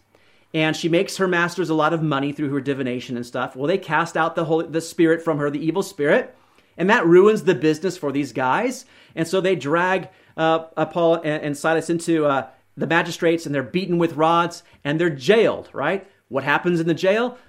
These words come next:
A localized, uh, earthquake takes place, and all the doors open, but, but they don't escape. They just stay there, and the Philippian jailer is about to kill himself because he thinks they've all gone. And, um, he comes in, finds them singing, and, and his whole household believes. So,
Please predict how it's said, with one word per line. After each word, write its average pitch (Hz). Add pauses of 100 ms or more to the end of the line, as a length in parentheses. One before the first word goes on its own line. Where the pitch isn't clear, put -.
A 117
localized, 156 (200)
uh, 139
earthquake 202
takes 185
place, 180
and 156
all 165
the 160
doors 165
open, 185
but, 147 (200)
but 151
they 170
don't 196
escape. 190
They 170
just 165
stay 170
there, 190
and 139
the 123
Philippian 165
jailer 160
is 156
about 160
to 156
kill 185
himself 185 (120)
because -
he 139
thinks 156
they've 147
all 147
gone. 156 (420)
And, 156
um, 151
he 208
comes 175
in, 170 (220)
finds 170
them 165
singing, 165
and, 131 (240)
and 147
his 180
whole 180
household 170
believes. 156
So, 196